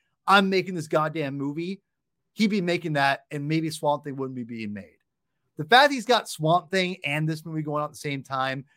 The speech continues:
the history of, of the whole Boba Fett thing, the Benioff and Weiss thing, and then, you know, uh, you know, whatever, this whole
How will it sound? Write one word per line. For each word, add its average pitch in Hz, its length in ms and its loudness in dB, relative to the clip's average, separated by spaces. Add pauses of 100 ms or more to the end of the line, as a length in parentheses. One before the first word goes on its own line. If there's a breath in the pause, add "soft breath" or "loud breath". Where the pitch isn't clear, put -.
(200 soft breath)
the 131 80 -6
history 220 520 -4
of, 190 100 4
of 151 140 -2
the 139 100 -2
whole 156 200 0
Boba 156 320 0
Fett 156 260 -2
thing, 160 360 -2 (240 soft breath)
the 123 80 -10
Benioff 156 420 0
and 123 120 -6
Weiss 151 420 0
thing, 156 460 -4 (340 soft breath)
and 147 120 -2
then, 123 360 -4 (260)
you 156 140 0
know, 120 360 2 (1040)
uh, 127 440 6 (100)
you 180 100 2
know, 135 80 0
whatever, 160 420 2
this 139 140 -8
whole 156 320 0